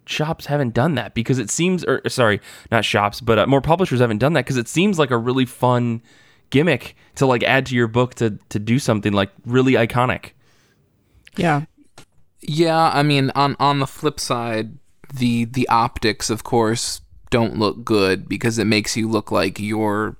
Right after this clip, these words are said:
Speaker 3: making the slow procession towards the nineties again, right?
Speaker 2: <laughs>
Speaker 3: Um, which,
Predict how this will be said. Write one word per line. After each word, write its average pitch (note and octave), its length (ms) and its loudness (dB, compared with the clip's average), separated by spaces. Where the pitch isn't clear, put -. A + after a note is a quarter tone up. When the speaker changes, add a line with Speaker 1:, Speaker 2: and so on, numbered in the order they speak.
Speaker 3:
making A2 720 0
the G2 260 -4
slow A2+ 580 2
procession G#2+ 880 0
towards G#2 480 -4
the G#2+ 120 -4
nineties G#2 480 -2
again, F#2+ 400 -6
right? G2+ 300 -2
Speaker 2:
<laughs> - 40 -20
Speaker 3:
Um, G2+ 480 -4
which, - 680 -4